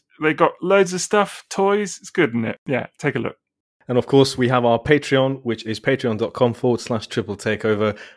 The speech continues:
Speaker 2: where you can hear more of what you just heard. <laughs> You know, we l-,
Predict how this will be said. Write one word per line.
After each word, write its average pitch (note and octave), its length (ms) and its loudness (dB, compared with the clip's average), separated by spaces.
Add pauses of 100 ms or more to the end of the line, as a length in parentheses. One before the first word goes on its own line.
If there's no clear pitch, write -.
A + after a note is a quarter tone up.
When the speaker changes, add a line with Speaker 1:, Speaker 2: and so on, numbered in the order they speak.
Speaker 2:
where G#2+ 140 2
you A2 160 -4
can A2+ 200 -6
hear G#2 280 0
more A2 320 2
of F2 100 -2
what G2+ 140 -4
you A2+ 100 -2
just - 280 -4
heard. A#2+ 360 2 (220)
<laughs> - 40 -2
You C#3+ 380 0
know, A#2 140 -2
we A#2 260 -2 (480)
l-, A2+ 100 -4